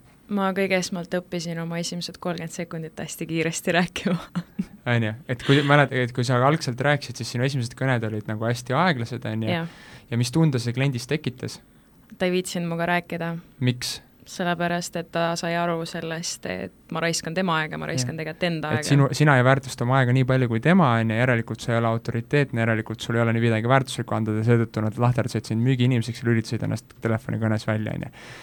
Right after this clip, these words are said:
Speaker 2: Ehk siis, äh, väga lihtne viis, äh, telefonimüügis just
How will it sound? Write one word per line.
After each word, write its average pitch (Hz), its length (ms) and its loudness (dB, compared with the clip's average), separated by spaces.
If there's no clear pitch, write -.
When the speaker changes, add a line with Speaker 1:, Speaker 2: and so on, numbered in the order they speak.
Speaker 2:
Ehk 117 120 -4
siis, - 220 -4
äh, 104 320 2
väga 113 240 2
lihtne 110 400 -2
viis, 110 480 0
äh, 107 920 -2
telefonimüügis 113 880 2
just - 220 -8